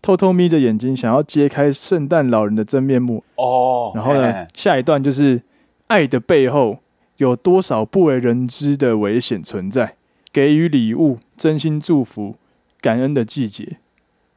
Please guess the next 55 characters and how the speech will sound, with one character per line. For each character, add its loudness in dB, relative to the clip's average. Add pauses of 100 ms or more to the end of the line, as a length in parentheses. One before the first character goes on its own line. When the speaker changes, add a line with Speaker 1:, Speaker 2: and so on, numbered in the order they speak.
Speaker 1:
这 2
段 2
我 -2
不 -8
知 2
道 4
我 0
在 -2
写 -10
什 -14
么。 -18 (560)
<laughs> -6
然 -2
后 2
再， 4
然 0
后 4
再 4
下 2
一 0
段。 -2 (340)
Speaker 2:
嗯， -4
嗯， -6
嗯。 0
Speaker 1:
一 4
个 0
人 -2
的 -2
旅 2
程 -4
是 -2
美 0
丽 0
的， -6 (500)
Speaker 2:
嗯。 -8
Speaker 1:
可 2
怕 0
的 0
不 -4
是 -6
一 0
个 0
人， -4 (380)
是 0
你 4
觉 0
得 2 (220)
你 -2
是 -2
一 4
个 -2
人。 -6 (460)
<laughs> -2
句 2
点。 -10